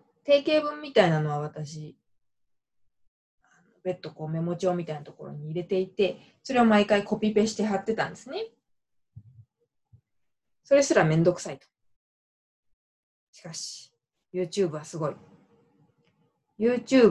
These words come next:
は概要欄、デフォルトで設定できるんですね。なので、デフォルトのぶ-、デフォルト文に、あの、毎回入れたいような文句を入れとくわけですよ。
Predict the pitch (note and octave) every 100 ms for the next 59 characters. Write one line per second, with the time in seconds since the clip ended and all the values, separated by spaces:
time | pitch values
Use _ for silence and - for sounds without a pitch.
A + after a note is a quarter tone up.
0 | E3 F3+ E3+ - - _ _ _ _ -
1 | G3+ A3+ B3 B3+ G#3+ E3 C#3+ D#3 - _
2 | _ _ F#3 G3 B3+ B3+ B3 A#3 A#3 G3+
3 | - B3 A#3 B3 G3+ C#3 C#3 E3 D#3+ -
4 | _ _ _ _ _ _ _ _ _ _
5 | _ _ _ - - G#3 F3 D#3+ E3+ F#3
6 | A#3+ C4 C4+ C#4 C4 C4+ C4+ C4+ - -
7 | - _ - A3+ C#4 C#4 C#4+ D4+ B3 A3+
8 | G#3 A3+ C#4+ C4+ - _ _ _ _ _
9 | A#2+ _ _ _ _ _ _ _ _ _
10 | _ - E3 D3+ - D3+ F#3+ F#3+ G3+ F3+
11 | F3+ F3+ F#3 E3+ D3 D3 D#3 E3 D#3+ C#3+
12 | D#3 E3 E3+ E3+ D#3 B2+ C3+ _